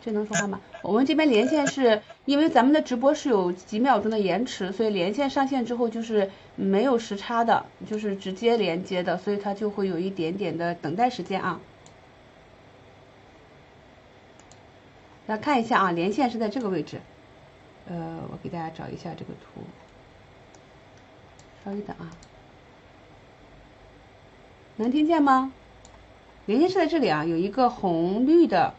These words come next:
红蓝的这样的一个，呃，点击一下，然后可能需要实名认证一下。呃，嘉兴大粉，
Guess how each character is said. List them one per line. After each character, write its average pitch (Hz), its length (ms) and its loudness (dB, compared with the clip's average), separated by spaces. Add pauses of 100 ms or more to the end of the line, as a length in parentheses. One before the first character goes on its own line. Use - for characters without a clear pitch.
红 208 160 -2
蓝 208 240 2
的 240 100 2
这 247 120 -2
样 226 120 0
的 190 80 0
一 175 120 0
个， 175 320 -2 (400)
呃， - 80 -10
点 175 200 -2
击 220 200 -4
一 - 20 -4
下， 202 220 -2
然 165 80 -2
后 202 100 -2
可 202 140 -6
能 165 100 -2
需 180 140 -4
要 202 100 0
实 196 140 -8
名 196 160 0
认 220 140 -4
证 233 140 -2
一 170 80 -2
下。 165 220 -8 (2500)
呃， 180 360 -6
嘉 233 140 0
兴 294 160 0
大 311 80 2
粉， 185 180 -6